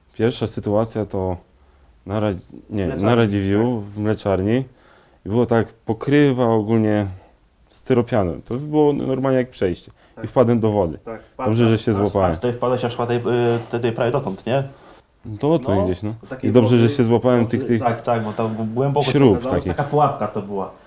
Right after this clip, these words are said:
Speaker 2: Ale lepsze jest to, że ja miałem tam najpierw wejść, ale zatrzymałem się, bo tak kręciłem sobie, a Dawid mnie
Speaker 1: A,
Speaker 2: wsadził i wpadł.
Speaker 1: <laughs> Przepraszam.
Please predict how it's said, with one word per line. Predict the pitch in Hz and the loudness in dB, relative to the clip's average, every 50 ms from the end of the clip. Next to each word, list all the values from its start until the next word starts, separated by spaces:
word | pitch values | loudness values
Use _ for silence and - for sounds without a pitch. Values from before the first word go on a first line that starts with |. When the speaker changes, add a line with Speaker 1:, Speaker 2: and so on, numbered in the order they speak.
| - - - | -20 -10 -6
Speaker 2:
Ale | 107 117 | -4 0
lepsze | 135 160 165 - - 175 | 0 0 -2 -2 0 0
jest | 147 - - - - | 0 0 -2 -4 -4
to, | 107 110 127 139 139 139 - | -2 0 0 -2 -2 -6 -10
że | 110 104 110 | -10 -8 -4
ja | 120 143 139 | -2 -2 0
miałem | 131 110 107 107 104 | 0 -2 -2 -2 -4
tam | - 104 104 | -4 -4 -4
najpierw | 104 101 101 - - 101 95 - | -4 -6 -8 -8 -10 -12 -8 -4
wejść, | 104 123 135 135 | -4 -4 -4 -4
ale | - 120 | -6 -8
zatrzymałem | 127 117 - - 113 117 131 139 139 | -8 -8 -10 -10 -8 -6 -6 -6 -6
się, | 139 - | -8 -10
bo | 156 170 190 | -10 -10 -10
tak | - 349 339 | -12 -12 -12
kręciłem | - 294 294 269 - 143 120 113 110 | -10 -10 -10 -8 -8 -6 -6 -6 -6
sobie, | - 147 139 143 147 143 - | -6 -8 -8 -8 -8 -10 -8
a | 123 | -8
Dawid | 127 123 120 113 - - | -8 -6 -8 -8 -10 -12
mnie | 120 120 | -8 -2
Speaker 1:
A, | 113 | 2
Speaker 2:
wsadził | 131 131 113 110 113 131 120 | 2 2 2 2 -2 -6 -8
i | - | -6
wpadł. | 104 104 147 139 113 120 120 - - _ _ - - - - _ _ - - - | -2 2 2 4 4 2 0 -2 -10 _ _ -20 -20 -20 -20 _ _ -20 -10 -8
Speaker 1:
<laughs> | 110 92 110 101 101 101 95 98 - _ _ _ | -4 -4 -2 -2 -2 -4 -4 -6 -12 _ _ _
Przepraszam. | - - 95 - - - - | -10 -8 -6 -6 -6 -10 -14